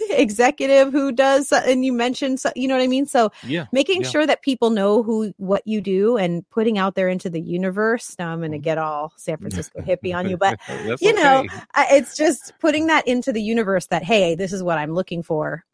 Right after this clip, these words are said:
Speaker 2: Mm-hmm.
Speaker 1: definitely does help. And
Speaker 2: Sure.
Speaker 1: really sticking to somewhat of a n-, a, a niche,
Speaker 2: Mm-hmm.
Speaker 1: niche, you know,
Speaker 2: Mm-hmm.
Speaker 1: um, it's great. I've been blessed to get to break out of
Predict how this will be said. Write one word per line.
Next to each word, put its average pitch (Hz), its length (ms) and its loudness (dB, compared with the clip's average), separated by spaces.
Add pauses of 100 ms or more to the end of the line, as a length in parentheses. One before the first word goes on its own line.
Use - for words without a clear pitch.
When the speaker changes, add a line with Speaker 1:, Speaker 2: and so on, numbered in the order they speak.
(240)
Speaker 2:
Mm-hmm. 92 140 -12
Speaker 1:
definitely 170 720 -4 (220)
does 160 260 0
help. 147 340 -2 (400)
And 359 200 6
Speaker 2:
Sure. - 240 -2
Speaker 1:
really 415 320 2
sticking 359 540 -2
to 285 180 0
somewhat 247 600 2 (120)
of 240 260 4 (220)
a 220 140 2
n-, 196 640 -2
a, 185 220 0
a 185 140 0
niche, 196 680 -2 (540)
Speaker 2:
Mm-hmm. 202 60 4
Speaker 1:
niche, 170 440 -2
you 240 120 -4
know, 233 240 0 (420)
Speaker 2:
Mm-hmm. 220 40 2
Speaker 1:
um, 185 500 0 (1300)
it's 233 180 0
great. 226 460 0 (420)
I've 180 300 0
been 202 400 0 (400)
blessed 220 480 0
to 175 220 -4 (240)
get - 200 -2
to 185 100 -4
break 180 460 -4
out 175 320 0
of 220 320 0